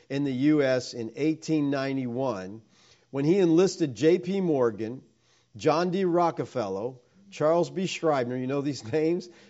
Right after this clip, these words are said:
and other financiers to underwrite a massive newspaper campaign requesting Pre-, President Benjamin Harrison to support the establishment of a Jewish state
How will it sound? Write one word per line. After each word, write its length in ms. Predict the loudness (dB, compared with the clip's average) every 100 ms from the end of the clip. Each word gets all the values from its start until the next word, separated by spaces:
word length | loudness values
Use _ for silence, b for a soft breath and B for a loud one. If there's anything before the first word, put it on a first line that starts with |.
| -8
and 140 | -2
other 320 | 2 4 4
financiers 840 | 2 0 0 2 0 0 2 2 2
to 180 | -4 -2
underwrite 640 | -2 0 0 4 6 4 2
a 80 | -4
massive 600 | -2 0 0 0 -2 -2
newspaper 680 | 2 2 0 -4 -2 -4 -6
campaign 720 | -6 -6 -6 -8 -6 -8 -10 b b b -8
requesting 640 | -6 0 0 2 0 -2
Pre-, 460 | 0 0 2 2 -4 -8 _
President 600 | 2 4 4 2 0 -2 b _
Benjamin 460 | 4 4 4 -2 -2
Harrison 640 | 2 2 2 -2 -8 -8 b b _
to 100 | -6
support 500 | -2 -2 2 2 2
the 100 | 0
establishment 880 | 0 -2 -2 0 2 0 0 -4 -4
of 160 | -4 -6
a 80 |
Jewish 580 | -6 -6 -2 0 0 -2
state 460 | -4 2 4 2